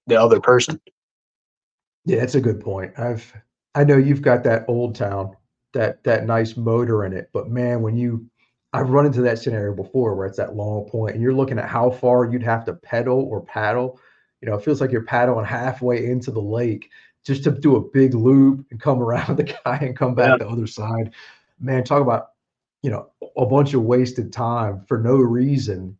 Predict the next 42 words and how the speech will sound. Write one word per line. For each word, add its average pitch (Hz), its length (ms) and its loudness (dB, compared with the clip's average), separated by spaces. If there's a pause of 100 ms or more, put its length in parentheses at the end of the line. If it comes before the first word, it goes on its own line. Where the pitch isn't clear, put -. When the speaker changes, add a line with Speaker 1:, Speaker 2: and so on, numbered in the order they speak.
Speaker 1:
Mm-hmm. 139 200 8
Speaker 2:
You 170 80 8
know, 180 180 -2
if, 123 280 -6 (440)
like, 120 220 -6
in 139 120 2
your 139 220 2
scenario 117 520 0
where 107 360 -4
if - 120 -20
the 104 80 -12
guy's 123 300 -6
not 117 200 -6
fishing 120 260 -6
up - 160 -12
there 87 260 -8 (600)
and, 104 200 -6
and 117 160 -2
you 113 80 -2
communicate 117 540 -2
it, 92 140 -4
man, 104 240 -4
I'd, 110 260 -4
I'd 123 140 2
do 117 160 -2
that 104 340 -4 (520)
a 117 60 -4
hundred 127 340 2
times 113 300 0
out 104 140 -2
of 104 100 -6
a 95 60 -10
hundred 104 480 -6 (300)
versus 117 420 -2 (280)
do 127 160 4
an - 120 0
extra 139 220 8
Speaker 1:
Yeah, 147 80 8
no 151 180 2
Speaker 2:
half - 160 -2
mile 107 520 0
of, 92 160 -12